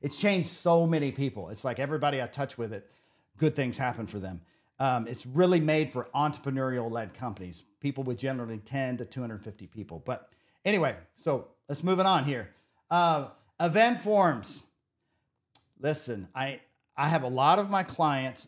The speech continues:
that are asking their salespeople to give a lot of information on a visit. Please don't. Keep it simple, stupid. You know, the kiss thing, just collect what's necessary. When you ask for more, you actually get less.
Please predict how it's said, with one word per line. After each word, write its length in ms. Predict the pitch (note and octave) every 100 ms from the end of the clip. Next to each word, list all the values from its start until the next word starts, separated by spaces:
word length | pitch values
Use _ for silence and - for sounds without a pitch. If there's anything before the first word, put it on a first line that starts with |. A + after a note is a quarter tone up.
| C3+
that 120 | B2+
are 60 | A#2+
asking 380 | C3 C#3+ D3+
their 100 | C3+
salespeople 600 | A#2+ C#3 C3 B2 B2+ A#2 A2+
to 100 | F#2+
give 300 | B2 G#2+ -
a 80 | G#2
lot 560 | F#2+ G2+ A#2+ D3+ - - _
of 140 | C#3+ C3+
information 540 | C3+ C#3 B2 G#2+ A2+
on 140 | G#2 F#2+
a 60 |
visit. 320 | F2 F2+ - _
Please 280 | - C4+ F3
don't. 380 | - A#2 C3+ - _ _ _ _
Keep 200 | - G#3+
it 120 | E3 -
simple, 360 | E3+ C#3+ A#2+
stupid. 580 | - - A#2 A2 C#3 B2
You 120 | D3
know, 140 | E3+ F3
the 100 | E3+
kiss 320 | G#3+ G#3 -
thing, 380 | G3+ F#3+ G3 F#3+ _ _ _ _ _ _ _ _ _ _ _
just 520 | - G#3+ A#3+ - -
collect 440 | - G3 F3+ F3+ D#3+
what's 240 | D3+ -
necessary. 640 | C#3 C3 - A#2 B2 A2
When 220 | G2+ B2 C#3
you 160 | E3+
ask 420 | F#3+ F#3+ A3 A3+ -
for 200 | G#3+ F#3
more, 260 | E3+ F3+
you 140 | E3+ -
actually 560 | C3+ C#3 - D3 C3+ A2
get 280 | G#2+ F2
less. 480 | G#2 G2+ F2+ C#3+ -